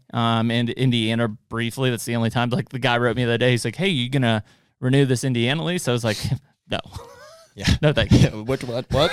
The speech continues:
Speaker 2: No.
Speaker 1: <laughs> Do I have one?
Speaker 2: Yeah.
Speaker 1: Um, but I think that as we start to get into this thing, you know, we kinda know our core pieces. There are s-,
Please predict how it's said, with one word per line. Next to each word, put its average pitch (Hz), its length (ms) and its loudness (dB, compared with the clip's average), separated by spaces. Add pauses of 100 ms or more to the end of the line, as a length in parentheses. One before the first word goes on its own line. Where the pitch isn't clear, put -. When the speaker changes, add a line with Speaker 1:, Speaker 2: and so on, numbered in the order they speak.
(180)
Speaker 2:
No. 208 300 4 (120)
Speaker 1:
<laughs> - 140 -20
Do 151 140 2
I 120 80 4
have 139 240 0
one? 180 280 -4
Speaker 2:
Yeah. 107 280 -10 (100)
Speaker 1:
Um, 120 680 0 (260)
but 147 180 2
I 139 100 4
think 165 260 -2
that 139 100 0
as 131 180 0
we 135 120 -6
start 131 200 -6
to 127 60 -6
get 120 160 -4
into 127 200 0
this 117 220 -6
thing, 113 280 -6
you 110 80 -6
know, 113 100 -4
we 123 140 -4
kinda 143 280 -2
know 123 340 0
our 117 120 0
core 123 300 -4
pieces. 113 420 -8
There 120 140 -2
are 123 160 0
s-, - 200 -12